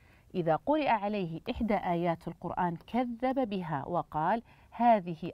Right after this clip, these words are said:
أباطيل الأولين وخرافاتهم". سنسمه على الخرطوم، معنى سنجعل على أنفه علامة لازمة لا تفارقه،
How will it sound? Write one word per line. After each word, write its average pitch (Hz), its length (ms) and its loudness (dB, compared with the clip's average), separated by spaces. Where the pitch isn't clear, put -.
أباطيل 170 680 -2
الأولين 170 960 -2
وخرافاتهم". 147 960 -6
سنسمه 190 1000 2
على 160 180 0
الخرطوم، 180 640 -4
معنى 165 300 -2
سنجعل 240 760 2
على 202 480 0
أنفه 196 540 -4
علامة 190 640 0
لازمة 185 680 -2
لا 185 280 -2
تفارقه، 160 640 -6